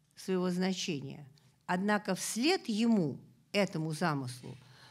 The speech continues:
нашедшему русло для излияния стихийной словесной лавины, уже грядут поминки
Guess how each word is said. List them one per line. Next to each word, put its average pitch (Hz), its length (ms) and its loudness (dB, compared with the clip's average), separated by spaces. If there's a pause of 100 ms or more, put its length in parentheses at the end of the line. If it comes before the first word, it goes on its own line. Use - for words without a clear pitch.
(140)
нашедшему 226 800 2
русло 247 440 -2
для 208 220 0
излияния 220 460 2
стихийной 220 960 0
словесной 196 760 0
лавины, 247 640 0 (520)
уже 196 300 4
грядут 180 600 0 (800)
поминки 208 680 2